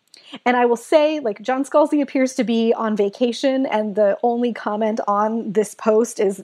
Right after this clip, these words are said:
John Scalzi himself saying, "I'm on vacation in a place without good internet, so I'm closing the comments here because I don't have time to be moderating them." But if he, like, so it is possible, I suppose, you can feel me, like, reaching for a generous interpretation,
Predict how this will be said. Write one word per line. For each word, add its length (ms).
John 280
Scalzi 340
himself 400
saying, 420
"I'm 200
on 200
vacation 640
in 120
a 40
place 380
without 260
good 140
internet, 500
so 220
I'm 240
closing 480
the 80
comments 400
here 180
because 220
I 80
don't 120
have 120
time 180
to 80
be 140
moderating 560
them." 260
But 120
if 100
he, 340
like, 280
so 160
it 100
is 200
possible, 1120
I 140
suppose, 600
you 100
can 140
feel 180
me, 120
like, 180
reaching 440
for 140
a 60
generous 440
interpretation, 720